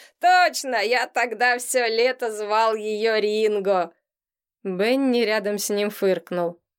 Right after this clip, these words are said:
«Хорошо, что ты отрастила волосы». Теперь правый и левый, словом, оба бока горели от смущения.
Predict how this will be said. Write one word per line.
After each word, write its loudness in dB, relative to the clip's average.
«Хорошо, 0
что -4
ты -2
отрастила 0
волосы». -4
Теперь 0
правый -2
и -4
левый, -2
словом, -2
оба 0
бока 0
горели 0
от -2
смущения. -6